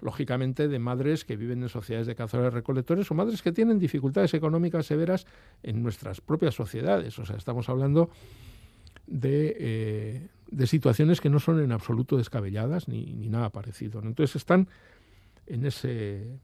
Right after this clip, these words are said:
en, en ese punto, ¿no? No quiero dejar de comentar que después del parto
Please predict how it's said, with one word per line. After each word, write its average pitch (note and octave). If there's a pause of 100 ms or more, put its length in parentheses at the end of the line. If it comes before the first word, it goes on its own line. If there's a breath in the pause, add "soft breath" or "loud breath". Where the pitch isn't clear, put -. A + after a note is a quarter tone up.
(200)
en, A2+
en B2+
ese C3+
punto, A2
¿no? B2 (120)
No A#2
quiero C#3
dejar C#3+
de C#3+
comentar D3
que A#2
después B2+
del D3+
parto C#3+